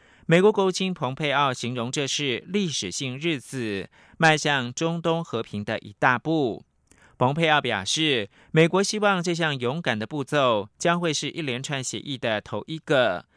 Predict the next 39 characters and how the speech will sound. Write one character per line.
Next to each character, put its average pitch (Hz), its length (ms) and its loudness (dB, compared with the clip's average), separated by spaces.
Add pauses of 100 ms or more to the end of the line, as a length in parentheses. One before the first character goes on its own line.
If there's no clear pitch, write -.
(180)
以 151 100 4
终 208 200 4
结 127 300 -2
中 165 160 -4
东 170 140 -4
地 175 160 -4
区 151 340 -4
长 120 320 -6
达 117 260 0
七 190 280 -4
十 - 200 -2
二 160 140 0
年 107 220 -4
的 104 120 -6
敌 98 300 -12
对。 151 400 2 (680)
川 202 260 8
普、 117 460 -2
以 123 100 -6
色 160 160 -2
列 151 220 -2
总 139 260 -4
理 127 300 -2
尼 131 100 -8
坦 139 220 -4
雅 110 180 2
胡 113 500 -2 (160)
和 127 300 2
阿 185 160 4
布 190 180 -4
达 139 200 2
比 190 160 -6
邦 147 380 2
王 120 280 -2
储 107 400 -6
穆 160 140 -4
罕 110 160 -6
默 139 200 -4
德 110 480 -2